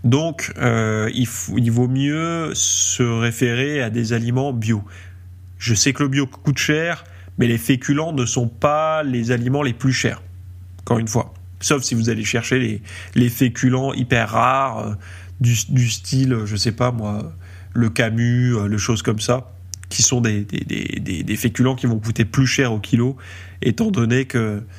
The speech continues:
que c'est plus rare, tout simplement, hein, plus rare à trouver, plus rare à, enfin, plus rare pour tout, quoi.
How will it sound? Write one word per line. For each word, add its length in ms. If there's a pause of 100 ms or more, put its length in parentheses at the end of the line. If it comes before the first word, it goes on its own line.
(440)
que 100
c'est 140
plus 140
rare, 260
tout 100
simplement, 480
hein, 100 (140)
plus 120
rare 260
à 60
trouver, 380
plus 180
rare 280
à, 280 (600)
enfin, 160
plus 160
rare 160
pour 180
tout, 140
quoi. 160